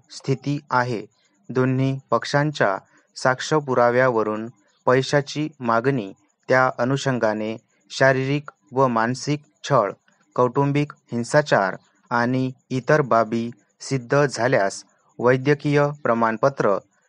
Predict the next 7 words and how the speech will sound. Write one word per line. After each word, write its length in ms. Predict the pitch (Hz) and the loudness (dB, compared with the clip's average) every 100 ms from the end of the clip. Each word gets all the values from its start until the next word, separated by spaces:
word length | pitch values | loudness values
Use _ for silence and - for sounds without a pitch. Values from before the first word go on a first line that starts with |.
| _ | _
लग्नपत्रिका 880 | 123 123 143 139 127 139 135 139 139 143 _ | 0 2 2 0 -2 -6 0 2 0 -4 _
आणि 400 | 123 127 110 107 - _ _ - | -2 0 -2 -8 -14 _ _ -6
खबर 440 | 127 127 120 101 - _ _ - | -2 2 2 0 -8 _ _ -4
यांनी 460 | 127 127 123 120 127 _ 110 | -2 0 -2 -6 -10 _ -2
गैरअर्जदाराच्या 1080 | 127 143 143 117 117 117 110 110 - 117 117 - _ _ - | 2 2 2 0 0 0 2 0 0 -2 -2 -6 _ _ -4
कथनाला 580 | 123 143 143 123 101 101 _ | 0 2 2 2 -2 -4 _
दुजोरा 520 | - 120 117 123 127 | -6 -4 0 2 2